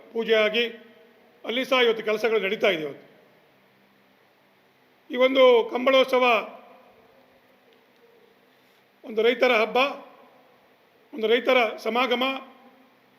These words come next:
ಇಡೀ ರಾಜ್ಯದಲ್ಲಿರ್ತಕ್ಕಂಥ ರೈತರಿಗೆ,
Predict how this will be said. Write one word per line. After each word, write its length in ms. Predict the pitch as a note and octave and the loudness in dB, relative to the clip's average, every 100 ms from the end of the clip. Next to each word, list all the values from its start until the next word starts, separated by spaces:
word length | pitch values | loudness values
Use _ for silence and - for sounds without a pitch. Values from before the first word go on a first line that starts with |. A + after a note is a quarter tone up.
| _ _ _ _ _ _ _ - | _ _ _ _ _ _ _ -12
ಇಡೀ 180 | C4 C4 | -4 0
ರಾಜ್ಯದಲ್ಲಿರ್ತಕ್ಕಂಥ 840 | A#3+ B3+ C4 B3 A#3+ A#3+ B3 A3+ | 0 0 0 0 0 -2 -2 -2
ರೈತರಿಗೆ, 760 | A3 B3+ C4+ A3+ D#3+ - - | 0 0 0 -2 -4 -8 -20